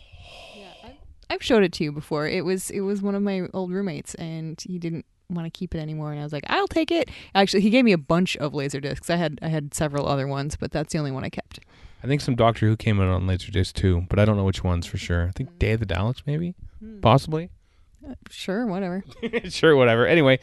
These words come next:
Speaker 2: War Games didn't come out on Laserdisc. It did come out on D V D,
Speaker 1: Mm-hmm.
Speaker 2: and we had to switch them. Bring it right back around. Um, so episode five, uh, resumes with, um, the, what happened at the end of episode four?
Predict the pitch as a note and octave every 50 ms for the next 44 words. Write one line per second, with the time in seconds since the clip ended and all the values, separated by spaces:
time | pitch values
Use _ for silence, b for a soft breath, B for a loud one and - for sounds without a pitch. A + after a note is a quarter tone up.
0 | B B B - F#3 G3+ F#3 D#3+ D3+ C3+ A#2 G2+ - A#2 G#2 - - B2 A2 A2
1 | G#2+ G#2 G#2 G2+ G2+ G#2 G2+ G2 G2 G#2 G#2+ A2+ - - - - - - B2+ A#2
2 | B2 A2 - A#2 A2+ A2+ G#2 F2 G#2+ G#2+ G2+ G2 F#2 F2+ F2 F2 - - - -
3 | - - - - G#2 G2+ G2 F#2+ G2 - G2 F2 - - F2+ F2 F2 - b b
4 | b b b - A#2 A2+ A2 G#2+ G#2 G2+ F#2+ - _ b b b b b b b
5 | - G#2+ G#2 - - G2 F2 E2+ E2+ - b b b b - A#2 A#2+ A#2+ A#2 A#2
6 | A2 G2+ - - - - B2+ B2 B2 A#2+ A#2 - - B2+ B2+ - - C3+ A#2+ -
7 | - A#2 A#2 A2+ A#2 A#2+ A2+ A2 - - b b b b b - - A2+ A2 A2
8 | G#2+ G#2+ G#2 G#2 - - A2 A2 G2+ G#2+ A2+ A2 G#2+ G#2+ G2 - G#2 G#2 G#2+ G2+
9 | - - - - G#2 G#2 G2+ G2 G2 F#2+ G2 F#2+ F#2+ F#2+ - b b b b b
10 | b b - - - A2 G#2+ G#2 G2+ G2+ G2+ G2 G2 F#2+ F#2+ F#2+ F#2 D#2 - A#2+
11 | C3 C3 D3 D3+ - D3+ B2 G2+ G2+ F#2+ - - F#2+ F#2 F#2 F2+ F2 - - -
12 | G#2+ G#2+ G#2 G2 G2 F2+ - - F2+ - - - G#2+ G2+ F#2+ E2+ D2+ D#2 -